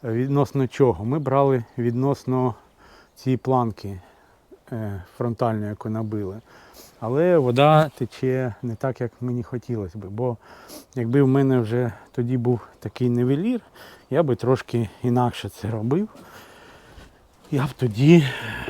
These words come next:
е, зробив би, щас я вам покажу, як би я тоді робив.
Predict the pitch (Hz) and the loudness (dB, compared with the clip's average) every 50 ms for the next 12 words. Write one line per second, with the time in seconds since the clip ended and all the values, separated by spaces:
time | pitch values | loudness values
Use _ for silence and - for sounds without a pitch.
0 | - - 135 135 147 131 127 127 123 123 120 117 117 113 104 98 117 120 117 110 | -10 -8 -4 0 2 2 2 4 4 2 2 2 0 -2 -2 -2 -2 -2 0 2
1 | 131 156 160 139 117 107 123 127 123 - - 127 120 - - - 110 110 107 - | 4 4 4 4 4 4 4 4 4 2 0 -2 -2 -2 -2 -2 -2 -2 -2 -2
2 | - 101 - 110 104 98 92 113 101 98 101 95 92 95 101 101 98 95 95 - | -4 -6 -4 -4 -6 -4 -4 -4 -4 -4 -4 -4 -6 -6 -8 -8 -8 -10 -12 -14
3 | - - 107 - 107 101 113 123 135 160 208 226 240 240 | -16 -18 -8 -6 -4 -2 0 0 0 0 0 0 0 -2